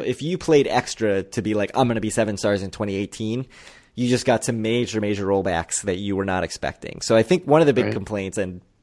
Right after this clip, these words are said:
Speaker 2: probably the most legitimate complaint, is they announced this with two weeks left in the year.
Speaker 1: Mm-hmm.
Speaker 2: So.
Speaker 1: And at least for, for seven stars, it will affect them next year.
Speaker 2: Right. So I, I don't think we need to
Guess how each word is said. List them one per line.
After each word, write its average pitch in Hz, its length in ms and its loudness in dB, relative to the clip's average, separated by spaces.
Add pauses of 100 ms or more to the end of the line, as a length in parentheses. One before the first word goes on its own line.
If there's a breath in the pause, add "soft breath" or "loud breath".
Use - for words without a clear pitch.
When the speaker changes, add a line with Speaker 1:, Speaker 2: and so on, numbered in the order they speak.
(640)
Speaker 2:
probably 123 220 10
the 117 80 4
most 107 200 0
legitimate 175 380 4
complaint, 117 400 -2
is 101 260 0 (260 soft breath)
they 175 140 8
announced 185 320 8
this 135 160 -2
with 135 140 -4
two 127 160 0
weeks 101 160 -2
left - 180 -4
in 82 80 -8
the - 60 -12
year. - 160 -16 (640)
Speaker 1:
Mm-hmm. 110 260 0 (580)
Speaker 2:
So. 90 260 0 (140)
Speaker 1:
And 131 140 6
at 127 100 6
least 135 280 4
for, 113 380 8 (160)
for 117 160 0
seven 107 260 2
stars, 107 320 4
it 107 80 0
will 117 220 2
affect 135 280 -2
them 147 140 -2
next 139 240 -4
year. 156 240 -2 (220)
Speaker 2:
Right. 110 240 -4 (640)
So 101 240 0
I, 208 300 8
I - 40 10
don't 175 140 4
think 131 160 0
we 120 80 2
need 110 200 -2
to 98 160 -2